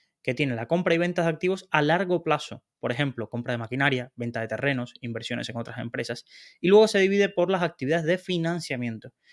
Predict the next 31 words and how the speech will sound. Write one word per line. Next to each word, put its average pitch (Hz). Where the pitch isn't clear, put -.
que 156
es 160
el 175
efectivo 170
entrante 151
y 180
saliente 175
por 143
préstamos, 156
bonos, 131
emisión 139
o 139
recompra 127
de 120
acciones, 139
pago 139
de 117
dividendos, 123
tiene 139
los 117
préstamos 147
recibidos, 143
los 117
reembolsos 127
de 147
deuda 147
y 139
transacciones 127
con 139
acciones 123
propias. -